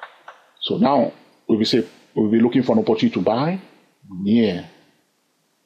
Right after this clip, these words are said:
at the high, above the high, break a breakable retest. If there is a signal to, to buy, we'll buy.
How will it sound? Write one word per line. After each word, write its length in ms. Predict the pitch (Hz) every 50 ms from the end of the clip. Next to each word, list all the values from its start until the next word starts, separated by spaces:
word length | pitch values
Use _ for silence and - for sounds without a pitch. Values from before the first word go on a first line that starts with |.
| _ _ _ _ -
at 80 | 87 82
the 80 | 98
high, 280 | - - 110 107 110 110
above 480 | - - 101 98 95 113 113 110 90
the 80 | 85 98
high, 380 | - - - 131 156 196 208 214 208 190 - _ _ _ _ _
break 220 | - - - -
a 40 | -
breakable 320 | 90 98 110 135 170 175 117
retest. 440 | 110 - - - 175 226 233 - - - _ _ _ _
If 240 | - 143 139 120 - - - - -
there 240 | 107 104 101 113 143
is 160 | 143 - -
a 60 | 95
signal 340 | - - 190 160 131 113 98
to, 140 | - 110 95 - - - -
to 60 | -
buy, 360 | 90 - 120 143 170 226 226 220 - - - - -
we'll 120 | - -
buy. 300 | - - 98 - - -